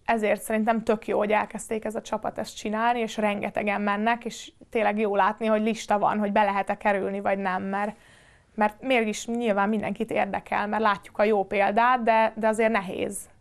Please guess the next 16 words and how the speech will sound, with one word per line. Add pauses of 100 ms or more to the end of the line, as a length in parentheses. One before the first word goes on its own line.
(500)
azt,
azt
így
magunktól
csak
úgy
kitalálni,
hogy
akkor
most
ez
hogy
is
működik,
vagy
hogyan.